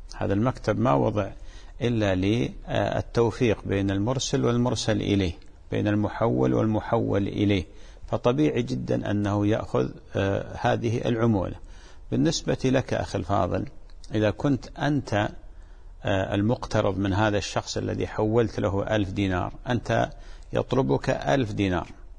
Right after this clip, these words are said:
يطلبك ألف دينار، فلما تريد أن تحول إليه، الأصل أنك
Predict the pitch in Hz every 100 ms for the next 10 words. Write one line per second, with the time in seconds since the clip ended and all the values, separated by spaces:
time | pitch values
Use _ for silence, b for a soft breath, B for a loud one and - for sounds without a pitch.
0 | - - - 104 - 120 113 104 107 110
1 | 113 101 92 90 - B B B B -
2 | 107 135 147 143 135 - - - - -
3 | 120 139 135 123 113 95 - 135 120 113
4 | 117 107 98 101 - - 117 147 156 139
5 | - 117 113 - 139 165